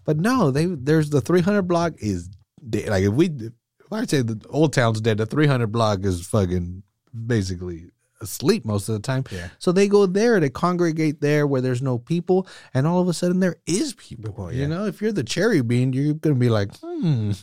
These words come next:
Speaker 1: <laughs> I
Speaker 2: Yeah.
Speaker 1: could be selling a lot of coffee and tea." You know, there's dozens of people go there to hang out. And now, and the more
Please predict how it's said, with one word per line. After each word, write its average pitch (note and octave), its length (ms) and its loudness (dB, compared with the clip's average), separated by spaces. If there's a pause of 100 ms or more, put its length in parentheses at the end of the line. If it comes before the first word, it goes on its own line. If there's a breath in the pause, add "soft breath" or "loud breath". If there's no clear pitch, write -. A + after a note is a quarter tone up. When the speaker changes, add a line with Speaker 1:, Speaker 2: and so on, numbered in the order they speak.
(140)
Speaker 1:
<laughs> - 260 -18
I G2+ 80 -8
Speaker 2:
Yeah. - 60 -4
Speaker 1:
could C4 160 0
be A2+ 100 2
selling D3 300 0
a - 40 0
lot D3+ 180 0
of D3+ 80 -4
coffee E3 380 0
and D#3 140 0
tea." D4+ 220 -2
You C4 120 2
know, C#3 160 -2
there's F3+ 340 -2 (200)
dozens D#4+ 360 2
of D4+ 140 -6
people F4 320 0
go C3 180 -2
there C3 160 -6
to C3 80 -8
hang C#3+ 240 -6
out. D3 240 -8 (160 soft breath)
And D3+ 180 0
now, D3+ 260 0
and C#3+ 200 0
the C3+ 60 0
more C#3+ 500 -2